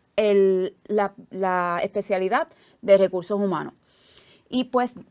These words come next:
con gusto nosotros siempre nos sentamos y hay clientes que quieren hacer cosas que estaban acostumbrados a hacerlos con otros proveedores y nosotros tenemos que orientarlos,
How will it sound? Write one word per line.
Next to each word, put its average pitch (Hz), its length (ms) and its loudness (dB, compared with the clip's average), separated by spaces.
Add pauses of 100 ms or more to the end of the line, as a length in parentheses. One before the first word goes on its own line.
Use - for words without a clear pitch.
(200)
con 226 240 2
gusto 311 320 -4
nosotros 226 300 -4
siempre 247 260 -4
nos 254 140 -4
sentamos 262 640 -2
y 208 200 0
hay 185 120 0
clientes 240 480 -6
que 220 140 -8
quieren 208 220 -2
hacer 240 300 -6
cosas 294 380 -2
que 233 100 -8
estaban 208 260 -2
acostumbrados 220 680 2
a 240 40 0
hacerlos 240 380 -4
con 233 180 -6
otros 233 300 -8
proveedores 247 640 -2 (400)
y 240 160 -4
nosotros 233 360 -4
tenemos 269 240 -4
que 277 60 -8
orientarlos, 269 460 -4